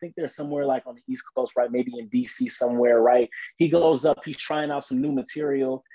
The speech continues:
Chris Rock comes in, they see each other, they dap it up, say, "Hey, yo, I'm about to go up. Yo, give me some notes." Chris sits down, he watches Kev, he writes some notes.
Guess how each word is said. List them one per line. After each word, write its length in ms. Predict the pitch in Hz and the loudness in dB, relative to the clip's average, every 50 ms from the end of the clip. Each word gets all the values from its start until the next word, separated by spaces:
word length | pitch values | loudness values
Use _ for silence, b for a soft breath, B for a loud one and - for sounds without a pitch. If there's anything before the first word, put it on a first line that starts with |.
| b b b _ | b b b _
Chris 280 | - - 165 - - - | -6 -4 -4 -4 -4 -4
Rock 220 | 143 139 139 - - | -6 -6 -6 -6 -8
comes 260 | - 147 135 120 107 131 | -6 -4 -4 -4 -2 -2
in, 180 | 131 135 135 | -2 0 0
they 140 | 135 131 131 | 0 -2 -2
see 180 | 127 - 135 127 | -4 -4 -4 -4
each 200 | 123 123 - - | -4 -4 -4 -4
other, 180 | 123 117 113 120 | -4 -4 -2 -4
they 120 | 120 120 | -6 -4
dap 260 | 113 123 120 117 - | -4 -4 -6 -4 -4
it 80 | 123 117 | -4 -4
up, 140 | 117 110 - | -4 -6 -6
say, 260 | - 131 123 113 - - | -8 -8 -8 -8 -6 -6
"Hey, 140 | 170 160 | -6 -4
yo, 220 | 151 139 151 151 143 | -2 -2 -2 0 0
I'm 80 | 131 | 0
about 180 | 120 - - 113 | -2 -2 -4 -4
to 40 | - | -8
go 300 | 107 117 123 127 135 143 | -8 -4 -2 -2 0 0
up. 180 | 151 151 147 - b b b b b - | 0 -2 -2 -4 b b b b b -6
Yo, 160 | 135 139 135 | -4 -4 -4
give 160 | 120 110 123 123 | -4 -2 -2 -2
me 80 | 127 | -2
some 240 | 123 - 135 127 131 | -2 -2 -2 0 0
notes." 340 | 170 185 120 98 _ - - _ _ _ _ | 0 0 -2 -4 _ -18 -20 _ _ _ _
Chris 280 | - - 127 - - - | -8 -8 -8 -8 -8 -6
sits 200 | - 123 - - | -8 -8 -8 -8
down, 400 | 117 120 143 165 170 175 170 139 | -6 -4 -2 -2 -2 -4 -6 -6
he 80 | 127 113 | -8 -6
watches 420 | 110 117 117 117 - - 104 - _ - | -2 -2 -2 -2 -4 -10 -20 -20 _ -6
Kev, 280 | 175 175 170 165 170 165 - | -4 -4 -2 -2 -4 -6 -8
he 80 | - - | -12 -8
writes 340 | 113 - - 107 - - - | -6 -6 -6 -6 -8 -12 -12
some 140 | 107 110 123 | -8 -4 0
notes. 400 | 147 165 180 180 180 - - - | 2 2 2 2 0 -4 -14 -20